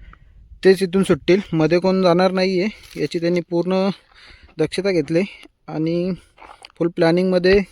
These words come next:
मैदान ठेवलं आहे आणि आयोजन पण एकदम टॉपचं असणार आहे. आणि साईड आहे आपली सुट्टीची आणि पलीकडची जिथून मग अशी व्हिडिओ स्टार्ट केलेली त्या साईडला आहे आपला धागा.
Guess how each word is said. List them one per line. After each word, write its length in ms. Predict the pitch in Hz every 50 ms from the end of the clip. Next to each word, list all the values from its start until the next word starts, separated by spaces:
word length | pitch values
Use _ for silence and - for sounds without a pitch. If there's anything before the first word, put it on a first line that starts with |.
| - - _ _ _ - - - - - - - _ _ _ -
मैदान 300 | 151 151 156 160 170 180
ठेवलं 260 | 170 151 139 139 151
आहे 100 | 160 175 165 - - - - - -
आणि 140 | 156 151 151
आयोजन 380 | 151 147 147 147 147 165 170
पण 160 | 165 - 180 165
एकदम 220 | 160 160 175 180 - -
टॉपचं 360 | 160 151 139 _ - - 170
असणार 280 | 165 - - 180 160 147
आहे. 80 | 156 175 - - - - - - - -
आणि 80 | 277
साईड 360 | 285 - _ - 208 202 190 208
आहे 60 | 208
आपली 180 | 196 - 214
सुट्टीची 540 | 202 - 196 160 - - 208 175 - 214 226
आणि 220 | 254 208 190 190 185
पलीकडची 480 | 180 185 185 185 185 190 170 - 202
जिथून 400 | 175 190 170 160 - 202 202 202
मग 280 | 196 196 190 185 185 190
अशी 200 | 190 - - 190
व्हिडिओ 240 | 156 143 147 160 170
स्टार्ट 240 | - - 175 170 170 -
केलेली 280 | 185 185 180 180 208 233 _ - _ _ _ _ _ _ _ -
त्या 120 | 160 170
साईडला 380 | - - 180 170 160 175 180 180
आहे 80 | 175
आपला 420 | 175 160 - 180 175 180 185 180 170
धागा. 400 | 147 - 143 147 156 170 165